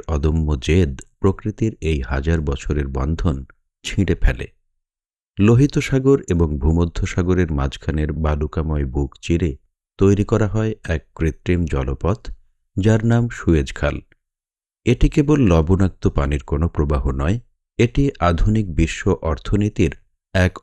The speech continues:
অঘোষিত নীল রক্তের ধমনী। একশো তিরানব্বই কিলোমিটার বা একশো বিশ মাইলের এই দীর্ঘ খালটি খননের ফলে এশিয়া থেকে ইউরোপে যাওয়ার জন্য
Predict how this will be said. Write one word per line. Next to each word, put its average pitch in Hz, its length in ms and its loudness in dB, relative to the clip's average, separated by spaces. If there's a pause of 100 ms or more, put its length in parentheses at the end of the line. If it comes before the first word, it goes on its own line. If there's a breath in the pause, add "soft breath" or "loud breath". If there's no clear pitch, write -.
অঘোষিত 90 680 0
নীল 76 560 2
রক্তের 73 480 -2
ধমনী। 69 500 -4 (1300)
একশো 117 420 2
তিরানব্বই 104 600 4
কিলোমিটার 110 640 2
বা 80 400 2
একশো - 340 -2
বিশ 78 340 -2
মাইলের 92 400 4 (120)
এই 82 180 0
দীর্ঘ 85 440 0
খালটি 76 480 -2
খননের 71 540 -4
ফলে 92 320 2 (380)
এশিয়া 131 360 4
থেকে 131 440 2
ইউরোপে 95 460 2
যাওয়ার 78 320 0
জন্য 82 360 0